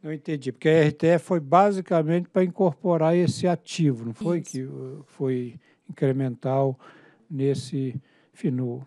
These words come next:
Speaker 1: período que não conseguiu incorporar na revisão ordinária de dois mil e treze, né? Foi basicamente, a extraordinária foi
Speaker 2: Foi,
Speaker 1: pra isso, né?
Speaker 2: foi,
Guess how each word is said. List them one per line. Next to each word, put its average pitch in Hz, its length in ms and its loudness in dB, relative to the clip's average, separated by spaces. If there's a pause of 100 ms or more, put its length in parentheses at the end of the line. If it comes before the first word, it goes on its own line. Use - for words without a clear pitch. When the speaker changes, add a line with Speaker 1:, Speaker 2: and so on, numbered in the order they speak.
(100)
Speaker 1:
período 147 340 2
que 165 100 -4
não 156 280 0 (160)
conseguiu 151 540 -4
incorporar 147 640 0
na 147 100 0
revisão 143 460 0
ordinária 135 520 -2
de 127 60 -14
dois 135 160 -2
mil 139 140 -4
e 139 60 -6
treze, 123 580 -4
né? 127 140 -6
Foi 139 180 -4
basicamente, 160 640 4
a 151 100 4
extraordinária 156 400 2
foi 190 160 -4
Speaker 2:
Foi, 202 80 -2
Speaker 1:
pra 151 100 0
isso, 120 320 -6
né? 135 120 -4
Speaker 2:
foi, 143 40 -8